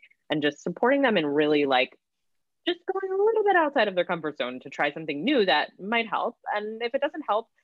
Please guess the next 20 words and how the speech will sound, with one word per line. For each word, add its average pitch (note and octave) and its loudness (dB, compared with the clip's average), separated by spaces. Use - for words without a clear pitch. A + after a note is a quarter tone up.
that's G3 -2
just A3 -6
more F#3+ 0
information F#3 -4
that C#3+ -4
we C#3 -6
have A2 -4
to D3+ -8
know C3 -2
what B2+ -4
works - -8
and B2+ -6
what B2 -6
doesn't - -4
work - -4
so B2+ -2
you B2 -8
can B2+ -6
be A#2+ -6
successful. - -14